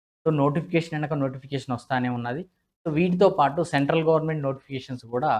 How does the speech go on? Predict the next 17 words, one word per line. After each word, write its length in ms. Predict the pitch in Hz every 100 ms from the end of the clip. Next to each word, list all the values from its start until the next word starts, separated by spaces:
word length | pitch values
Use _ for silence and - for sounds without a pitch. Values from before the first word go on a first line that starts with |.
| - _ _ -
వస్తానే 360 | 113 156 151 143
ఉన్నాయి 240 | 131 120
కాబట్టి 360 | 117 113 113 151 123
ఎప్పుడూ 260 | 120 160 160
ప్రిపరేషన్‌లో 680 | - 131 131 120 131 127 113
ఉండండి. 400 | 110 117 123 208 - _ _ _ _ _ _ -
So 60 | 160 170 175
ఈ 100 | 170
వీడియో 280 | 151 165 185
గనక 280 | 165 151 147 147 117 - _ 131
మీకు 240 | 147 147
నచ్చినట్టయితే 680 | 135 131 151 131 117 139 123 - _ _ _ 123
దయచేసి 480 | 127 127 151 147 127
లైక్ 300 | 117 131 131
చేయండి, 380 | 139 131 123 139 - - _
షేర్ 360 | - 131 131 139
చేయండి, 380 | 139 127 123